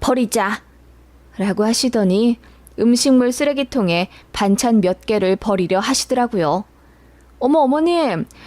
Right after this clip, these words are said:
그건 친정엄마가 해주신 반찬이에요. 제가 양배추김치를 좋아해서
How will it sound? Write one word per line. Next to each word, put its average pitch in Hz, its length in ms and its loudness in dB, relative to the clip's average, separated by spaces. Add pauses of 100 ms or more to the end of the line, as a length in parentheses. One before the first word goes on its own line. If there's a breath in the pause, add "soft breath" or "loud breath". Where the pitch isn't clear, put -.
그건 302 580 0
친정엄마가 403 640 0
해주신 370 360 0
반찬이에요. 262 1160 2 (320 loud breath)
제가 277 300 0
양배추김치를 302 840 0
좋아해서 285 920 0